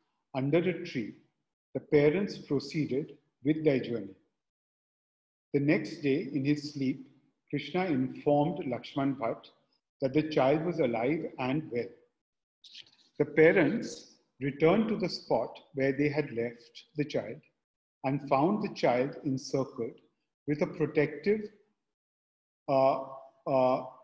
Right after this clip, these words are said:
protective fire, unharmed by man or beast. Since then, Vallabha is considered to be an Agni avatar of Krishna. On the same day as Vallabha was born, the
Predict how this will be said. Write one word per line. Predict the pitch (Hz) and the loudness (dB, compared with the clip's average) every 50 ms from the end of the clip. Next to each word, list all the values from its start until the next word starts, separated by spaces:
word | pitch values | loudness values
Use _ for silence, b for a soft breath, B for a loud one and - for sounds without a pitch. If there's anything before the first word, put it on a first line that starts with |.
| - - | -8 -4
protective | - 147 147 156 156 151 156 156 214 214 208 214 - | -4 0 2 2 2 2 2 0 0 0 0 0 0
fire, | - 151 123 117 117 113 107 - - - _ _ _ _ _ _ _ _ _ _ _ _ - | 2 2 2 2 0 -4 -6 -8 -12 -16 _ _ _ _ _ _ _ _ _ _ _ _ 0
unharmed | 151 170 196 170 147 147 127 120 117 - - - 170 135 | 2 2 2 2 2 2 2 2 0 -4 -6 -8 -4 0
by | 135 131 127 | 0 2 2
man | 120 117 117 120 131 147 170 180 - - | 0 0 0 0 -2 -2 -4 -6 -6 -2
or | 139 127 135 147 143 - - | 0 2 2 0 -2 -6 -10
beast. | 120 107 - - - - - - - - _ _ _ _ _ _ _ _ _ _ _ _ _ _ _ _ _ _ _ _ _ _ _ | -12 -14 -14 -14 -16 -16 -18 -18 -20 -20 _ _ _ _ _ _ _ _ _ _ _ _ _ _ _ _ _ _ _ _ _ _ _
Since | - - 208 233 233 - - | 0 4 4 4 4 4 2
then, | 165 139 127 131 180 226 - - - _ _ - | 0 0 0 0 -4 -6 -10 -14 -20 _ _ -2
Vallabha | 131 127 127 147 170 160 175 160 135 139 - - | 0 2 4 4 4 6 6 6 6 4 2 -2
is | 156 139 - | -4 -4 -4
considered | - 151 139 139 - - 143 156 180 196 185 - | -4 -4 -4 -4 -6 -6 -4 -2 -2 -2 -4 -6
to | - | -10
be | 175 143 127 143 151 180 - - - | -10 -6 -4 -4 -4 -4 -6 -6 -6
an | 143 143 165 - - - | -6 -6 -6 -8 -10 -12
Agni | 123 117 - 135 147 165 160 | -12 -10 -6 -4 0 0 2
avatar | 151 135 - - - 127 120 131 135 - - | 0 0 -2 -2 0 0 0 0 -2 -4 -6
of | 123 120 - - - | -8 -8 -8 -10 -12
Krishna. | 120 110 - - - - _ _ _ _ _ _ _ _ _ _ _ _ _ _ _ _ _ _ _ _ _ _ _ _ _ _ _ _ _ _ _ _ - | -10 -10 -10 -12 -14 -20 _ _ _ _ _ _ _ _ _ _ _ _ _ _ _ _ _ _ _ _ _ _ _ _ _ _ _ _ _ _ _ _ -2
On | 143 147 | 0 0
the | 160 180 | 0 -2
same | 175 - - 180 180 202 240 220 - | -2 -2 0 2 4 4 4 4 4
day | 151 143 135 139 - - - - | 4 2 2 2 0 -4 -4 0
as | 143 135 131 131 | 0 0 0 2
Vallabha | 131 123 127 135 151 151 151 160 170 170 | 0 0 2 2 0 2 2 0 0 0
was | 165 160 160 - | 0 -2 -6 -6
born, | - 123 117 107 104 117 - - - | -4 -2 -2 -2 -4 -8 -14 -18 -18
the | - | -18